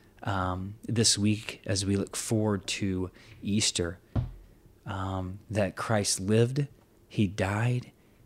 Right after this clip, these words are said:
and he rose again according to the scriptures. Thank you for that truth,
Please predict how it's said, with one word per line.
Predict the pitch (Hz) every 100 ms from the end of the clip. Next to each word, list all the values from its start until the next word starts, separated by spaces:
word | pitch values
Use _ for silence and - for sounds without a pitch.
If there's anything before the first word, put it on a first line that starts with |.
| -
and | 110
he | 95
rose | 85 101 113 117
again | 110 101 92 90 104 - - _ -
according | 104 - - 117 117 117 113
to | -
the | 104 98
scriptures. | - - - - - 95 98 - - _ - - _ _ _ _ _ _ _ -
Thank | - 123 120
you | 120
for | 120
that | 110 -
truth, | - 90 87 -